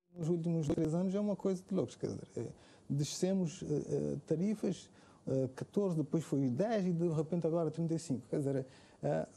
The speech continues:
a regulação aqui parece, eh, um setor um pouco bipolar, não é? Quer dizer, nós não,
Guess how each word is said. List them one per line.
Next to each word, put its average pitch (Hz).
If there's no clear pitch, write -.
a 165
regulação 190
aqui 170
parece, 180
eh, 180
um 165
setor 175
um 175
pouco 165
bipolar, 139
não 104
é? 117
Quer 143
dizer, 113
nós 135
não, 165